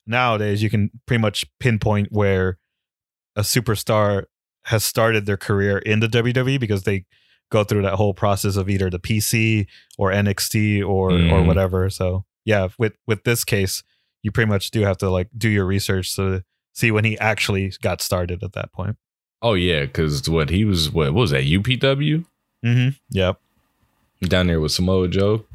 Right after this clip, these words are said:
Speaker 1: <laughs> Samoa
Speaker 2: <laughs>
Speaker 1: Joseph. <laughs>
Speaker 2: Oh, yes, of course. <laughs> My
Speaker 1: Uh,
Speaker 2: apologies.
Speaker 1: so, <laughs> so after that, we go to commercial break, and then we have our quote-unquote main event of the evening. But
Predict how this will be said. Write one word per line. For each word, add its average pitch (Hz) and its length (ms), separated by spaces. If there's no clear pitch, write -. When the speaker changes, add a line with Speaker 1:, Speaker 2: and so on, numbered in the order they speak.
Speaker 1:
<laughs> - 800
Samoa 113 400
Speaker 2:
<laughs> - 0
Speaker 1:
Joseph. 113 480
<laughs> 170 260
Speaker 2:
Oh, 98 220
yes, 95 540
of 82 200
course. 92 480
<laughs> - 720
My 90 140
Speaker 1:
Uh, 82 40
Speaker 2:
apologies. 110 760
Speaker 1:
so, 170 120
<laughs> 147 840
so - 180
after 147 260
that, 160 180
we 127 280
go 127 180
to 127 80
commercial 120 460
break, 110 440
and 107 160
then 110 180
we 107 120
have 104 320
our 101 360
quote-unquote 123 800
main 117 200
event 117 260
of 110 160
the 107 100
evening. 120 420
But 165 320